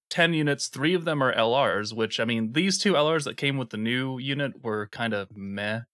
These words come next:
but the, uh, the L Rs on, like, the previous Goku and Piccolo banner that J P had, they were actually pretty good.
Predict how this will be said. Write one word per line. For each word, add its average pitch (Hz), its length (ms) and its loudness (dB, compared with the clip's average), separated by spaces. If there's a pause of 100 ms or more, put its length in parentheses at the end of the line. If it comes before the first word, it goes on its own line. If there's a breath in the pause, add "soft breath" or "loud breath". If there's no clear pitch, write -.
(500)
but 107 420 2 (920)
the, 120 300 0
uh, 107 180 4
the 117 140 2
L 131 120 8
Rs 131 200 6
on, 123 80 2
like, 113 120 0
the 117 60 -6
previous 127 420 0
Goku - 260 0
and 101 120 -6
Piccolo 139 320 -2
banner 151 320 0
that 101 160 0
J 101 200 -6
P 143 160 -4
had, 160 280 0
they 220 120 0
were 285 120 0
actually 220 300 0
pretty 123 240 0
good. 196 360 2